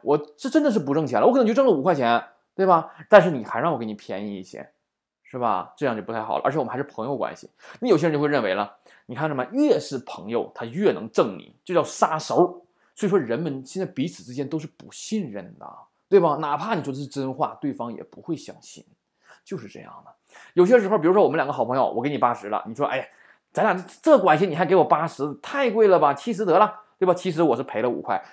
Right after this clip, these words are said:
你说我要是不同意的话呢，你可能会觉得了，“哎呀，林老师啊，你看见没？你得挣我姥姥钱了。”会反而很尴尬的。其实我没挣，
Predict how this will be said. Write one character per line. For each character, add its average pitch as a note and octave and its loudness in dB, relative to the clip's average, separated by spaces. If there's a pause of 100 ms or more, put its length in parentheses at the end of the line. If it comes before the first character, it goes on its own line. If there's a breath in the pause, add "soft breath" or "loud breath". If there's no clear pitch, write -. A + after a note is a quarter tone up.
(120)
你 F3+ -2
说 D4+ 4
我 G#3+ 6
要 F3+ 2
是 B3 4
不 C#4 2
同 B3 2
意 D#4 -2
的 C4+ 4
话 C4 2
呢， A3 0
你 G3 -2
可 G3+ 0
能 E3+ -2
会 E3 2
觉 B2+ 2
得 C3 8
了 A2 2 (260 loud breath)
，“哎 C3+ 0
呀， C#3 2
林 A#2 -2
老 A#2+ 2
师 F#2+ -12
啊， G2 -4
你 G#2 -10
看 C3+ -6
见 A#2+ -6
没？ G#2 -6 (160)
你 A#2 -12
得 A#2 -2
挣 A#2+ -6
我 A2+ 0
姥 - -2
姥 F2+ -6
钱 - -14
了。” A#1 -14 (240)
会 C4 0
反 A3 6
而 C#4+ 6
很 D#3+ -2
尴 F#3 2
尬 B3+ 2
的。 C3+ 2
其 G3+ -6
实 F#3 -2
我 D#3+ 4
没 G#2+ -4
挣， B2+ 0